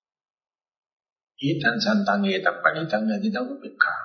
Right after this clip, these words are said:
දැන් මේ ඇතිවෙච්ච ඕලාරික වූ, සංකත වූ, පටිච්ච සමුප්පන්න වූ මනාපයට වැඩිය කලින් තිබුණු ඒ උපේක්ෂාව හරිම සාන්තයි, හරිම ප්‍රණීතයි. සක්මනේ තිබිච්ච ඒක නීරස ගතියට තමයි යෝගාවචරයට තේරෙන්නේ.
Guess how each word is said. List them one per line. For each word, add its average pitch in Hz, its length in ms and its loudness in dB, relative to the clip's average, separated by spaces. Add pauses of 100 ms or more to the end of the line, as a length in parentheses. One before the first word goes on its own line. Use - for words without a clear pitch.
(400)
දැන් 131 120 -16
මේ 147 180 -2
ඇතිවෙච්ච 135 380 -2
ඕලාරික 127 540 6
වූ, 170 240 0 (460)
සංකත - 560 4
වූ, 98 300 0 (600)
පටිච්ච 190 400 -2
සමුප්පන්න 185 600 0
වූ 170 220 4
මනාපයට 151 580 4
වැඩිය 113 400 -2 (160)
කලින් 196 420 2
තිබුණු 127 460 -6 (680)
ඒ 147 180 0
උපේක්ෂාව - 760 2
හරිම 185 340 0
සාන්තයි, - 560 -2
හරිම 180 340 -4
ප්‍රණීතයි. - 580 -10 (720)
සක්මනේ 135 480 -2
තිබිච්ච - 400 -4
ඒක 160 220 0
නීරස 233 400 4
ගතියට 196 340 2
තමයි 175 320 4
යෝගාවචරයට 143 680 0
තේරෙන්නේ. 95 560 -4